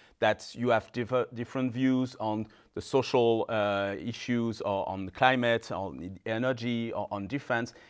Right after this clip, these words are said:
and that he has framed it in a way where almost every constituency in the E U can find something that is relevant and that shows that the,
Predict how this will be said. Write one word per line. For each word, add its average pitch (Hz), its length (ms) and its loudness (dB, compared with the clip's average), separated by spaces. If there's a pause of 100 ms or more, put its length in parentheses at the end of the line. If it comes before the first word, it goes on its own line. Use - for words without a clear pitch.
(120)
and 127 120 2
that 143 260 6 (220)
he 147 240 -4
has 147 340 6
framed 165 380 2
it 151 160 0
in 127 140 -2
a 131 80 0
way 131 320 6
where 110 360 6 (640)
almost 139 560 4
every 147 300 6
constituency 131 760 -4
in 107 220 -4
the 123 80 -2
E 139 140 0
U 107 180 -2
can 120 200 -4
find 160 320 4
something 117 640 0 (140)
that 110 160 2
is 95 200 -4
relevant 147 640 2 (380)
and 120 180 0
that 127 160 0
shows 147 400 6
that 117 300 4 (380)
the, 120 120 -4